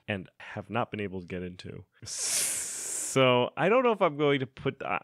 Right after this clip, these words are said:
I'm gonna say this. I'm going to try and play and get into Deliver Us the Moon, since apparently it's award-winning. And if I can get into it and enjoy it, then I will buy Deliver Us Mars. If I can't, I will pass.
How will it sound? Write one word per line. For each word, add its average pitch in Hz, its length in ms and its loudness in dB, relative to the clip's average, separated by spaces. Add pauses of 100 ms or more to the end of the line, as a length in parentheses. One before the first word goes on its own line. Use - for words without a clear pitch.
I'm 160 200 -4
gonna 165 160 -4
say 120 220 -2
this. 104 460 -4
I'm 120 300 8
going 117 280 0
to 95 120 -14
try 117 300 4
and 110 340 0
play 117 480 0
and 110 100 -4
get 107 160 0
into 117 280 -6
Deliver 104 320 -2
Us 107 140 -6
the - 80 -10
Moon, 104 420 -6
since - 200 -16
apparently 117 380 0
it's 95 120 -6
award-winning. 90 680 -6
And 104 1000 2
if 110 200 -4
I 113 460 4 (100)
can 104 160 -12
get 143 160 6
into 151 300 -2
it 110 80 2
and 104 220 0
enjoy 139 300 6
it, 101 380 2
then 107 140 0
I 104 120 2
will 95 140 -2
buy 95 440 0
Deliver 90 380 -8
Us 87 260 -12
Mars. 90 540 -6 (160)
If - 80 -12
I 87 60 -6
can't, - 600 0
I - 120 -10
will - 120 -10
pass. - 560 -12